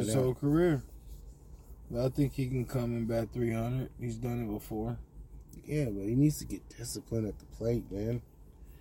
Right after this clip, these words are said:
Speaker 1: He needs a smaller bat.
Speaker 2: A smaller bat? He'd have to shorten the swing up.
Speaker 1: No, you just gotta control the bat. You gotta have control of your bat. Sometimes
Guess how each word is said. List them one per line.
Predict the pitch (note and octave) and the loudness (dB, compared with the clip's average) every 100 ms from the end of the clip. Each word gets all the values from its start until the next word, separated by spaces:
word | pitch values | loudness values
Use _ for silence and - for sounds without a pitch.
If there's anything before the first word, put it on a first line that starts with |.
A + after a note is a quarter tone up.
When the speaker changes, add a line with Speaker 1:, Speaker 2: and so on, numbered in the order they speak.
| - - - - - | -18 -20 -20 -18 -8
Speaker 1:
He | A2+ | -2
needs | B2 A2 | 0 -2
a | G#2 | -4
smaller | - C3 B2 A2 | 0 0 2 0
bat. | G2 A#2+ C3 G2+ - - - - - - - - - - - | -2 0 -2 -4 -12 -16 -18 -20 -20 -20 -20 -20 -20 -16 -14
Speaker 2:
A | |
smaller | - - C#2+ C#2+ C3 B2 - - | -10 -10 -10 -8 -6 -6 -6 -8
bat? | G#2 - - - - - - - - - - - - - - - - | -8 -8 -12 -18 -20 -18 -18 -18 -20 -20 -20 -20 -20 -16 -16 -14 0
He'd | B2 | 2
have | C3+ C3+ | 4 2
to | - | -2
shorten | - C#3 A#2+ D3+ | 0 0 0 -4
the | |
swing | - - D3 A2+ | -6 0 0 0
up. | - - - - - - | -4 -10 -16 -20 -18 -12
Speaker 1:
No, | G#2+ B2 B2+ | -8 -4 -4
you | G2 G#2+ | -6 -8
just | G2+ G#2 - | -10 -10 -8
gotta | G#2+ G2+ G2+ | -6 -6 -6
control | G#2 G#2 A#2 A2 | -8 -8 -6 -4
the | G#2 | -4
bat. | G#2 B2 A#2 G#2 | -4 -4 -4 -6
You | B2 | -6
gotta | A#2+ G#2+ | -4 -4
have | A2+ G#2+ G#2 | -6 -8 -8
control | G#2 G#2+ B2 C3 | -10 -6 -4 -2
of | A#2 | -2
your | G#2 | -4
bat. | G2+ A2 G#2+ - - - - - - - - - | -6 -8 -10 -12 -16 -16 -16 -16 -18 -18 -20 -16
Sometimes | - B2 A#2 B2 B2 G#2+ | -6 -4 0 0 0 -2